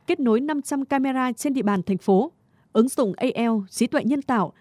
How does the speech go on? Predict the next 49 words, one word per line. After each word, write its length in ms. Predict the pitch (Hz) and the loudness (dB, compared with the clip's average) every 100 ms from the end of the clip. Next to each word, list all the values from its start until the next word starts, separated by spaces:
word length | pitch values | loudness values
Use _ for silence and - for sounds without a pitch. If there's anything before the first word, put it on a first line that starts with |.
| _ | _
để 280 | 220 240 190 | 0 2 2
phân 200 | - 254 | 0 -4
tích 160 | 349 359 | -2 -2
xử 180 | - | 0
lý 240 | 208 180 240 | 2 2 0
ảnh 240 | 247 202 147 - | -2 -2 -4 -6
bảy 200 | - 226 | 2 4
mươi 120 | 170 226 | 4 0
camera 500 | 254 233 226 220 214 | -2 0 0 0 0
được 240 | 196 208 208 | 2 0 0
lắp 160 | 339 | -2
đặt 180 | 240 226 - _ | -2 -2 -4 _
tại 200 | 226 208 | -4 -4
ba 220 | - 240 294 | -2 -2 -2
mươi 120 | 294 | -4
hai 180 | 285 240 | -4 0
điểm 220 | 208 156 | 0 0
trên 180 | - 262 | -2 0
địa 80 | |
bàn, 260 | 202 208 170 - _ _ _ _ - | 2 2 2 -4 _ _ _ _ -4
kết 160 | 359 | -2
nối 220 | 254 220 277 | 2 0 2
bốn 220 | 233 247 | 2 2
trăm 220 | - 285 | 0 -4
camera 440 | 254 262 254 240 233 | -2 -2 0 0 -2
các 260 | - 359 | -2 -4
phường 160 | - 185 | -2 -2
xã, 320 | - - 285 - _ | -2 -4 -6 -8 _
ứng 140 | - 233 | 0 2
dụng 220 | - 247 | 2 0
A 280 | 240 233 226 | 0 0 2
L, 80 | 220 - - | 2 -2 -4
trí 180 | - | -2
tuệ 160 | - 302 | 0 0
nhân 180 | 214 247 | 0 0
tạo, 280 | 240 190 - _ _ _ _ | 0 0 -2 _ _ _ _
xử 260 | - - 247 | -8 0 4
lý 220 | 202 254 | 4 2
hình 160 | 339 | 0
ảnh 260 | 226 220 160 | -2 0 0
với 140 | 165 | 0
các 220 | - 359 - | 0 0 0
tiện 120 | 226 | 0
ích 180 | 294 - _ _ _ | 0 -4 _ _ _
như 200 | 202 226 | 0 2
phát 180 | 220 339 | 2 0
hiện 160 | 294 208 | -2 0
đám 240 | 202 220 | 0 2
đông, 220 | 233 247 | 2 2